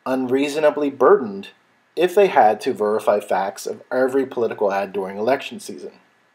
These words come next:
Now, as you can see on the screen, some advertisers have run offensive ads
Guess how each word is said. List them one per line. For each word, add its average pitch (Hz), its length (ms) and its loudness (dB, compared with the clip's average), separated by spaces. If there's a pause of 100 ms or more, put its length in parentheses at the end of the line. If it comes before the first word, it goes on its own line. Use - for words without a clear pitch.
(1000)
Now, 165 160 6
as 170 100 0
you 254 80 -4
can 214 140 -6
see 240 160 -2
on 220 100 6
the 147 80 -2
screen, 135 560 2 (400)
some 226 280 4
advertisers 123 680 4
have 117 160 2
run 117 160 2
offensive 113 420 -2
ads 107 480 0